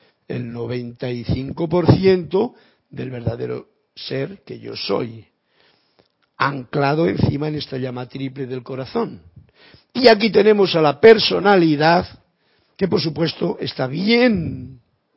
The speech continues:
bañándose en el fuego violeta transmutador y en este tubo de luz que no deja pasar desarmonías. Por lo tanto, ¿cuál es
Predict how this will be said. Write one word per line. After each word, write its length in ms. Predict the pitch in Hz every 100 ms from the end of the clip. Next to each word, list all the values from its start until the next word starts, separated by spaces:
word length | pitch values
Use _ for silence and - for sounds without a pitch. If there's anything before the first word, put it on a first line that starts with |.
| _ _
bañándose 1000 | 147 156 185 175 151 139 139 - 165 208 _ _ _ _ _ _ _ _ _ _ _ _
en 200 | - 143
el 720 | 127 123 120 117 120 117 113 110
fuego 200 | 175 185
violeta 380 | 185 180 175 160
transmutador 720 | 156 147 160 151 160 175 190 _ _ _ _ _
y 140 | - 123
en 100 | 127
este 200 | - 127
tubo 280 | 139 131
de 120 | 120 120
luz 220 | 131 123
que 120 | 131
no 100 | 127
deja 240 | 127 120
pasar 380 | - - 135 127
desarmonías. 840 | 117 - 90 95 92 78 - - _ _ _ _ _ _ _
Por 140 | - 170
lo 100 | 170
tanto, 480 | 208 165 123 104 - - _ _ _ _ _ _ _ _ _ _ _ _ _
¿cuál 420 | 185 196 202 214 _ -
es 400 | 185 180 -